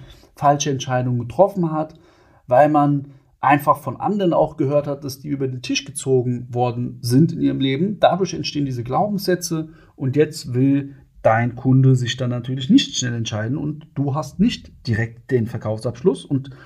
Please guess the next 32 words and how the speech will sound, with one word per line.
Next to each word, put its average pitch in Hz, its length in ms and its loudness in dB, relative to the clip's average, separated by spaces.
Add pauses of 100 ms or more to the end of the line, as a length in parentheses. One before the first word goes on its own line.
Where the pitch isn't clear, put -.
(280)
damit 156 340 8
du 262 380 -2
dagegen 135 520 2
wirkst, 117 460 2
empfehle 196 400 -4
ich 175 140 -4
dir, 165 320 -2 (300)
einfach 175 500 0
davon 139 320 0
auszugehen, 151 500 0
dass 139 140 -10
der 151 100 -8
Kunde 185 280 -4
kauft. - 360 -8 (240)
Ja, 160 200 2
wenn 143 140 -2
du 139 160 -4
weißt, 170 380 2
das 131 100 -18
Produkt 143 360 -12
hilft 170 280 -2
dem, 226 240 -6 (300)
da 120 120 -4
frage - 440 -2
ich - 120 -4
gar 127 200 0
nicht, - 160 -6
„Ist - 160 -12
das 127 100 -6
so 135 140 -4
in 127 80 -4
Ordnung?“ 113 500 -2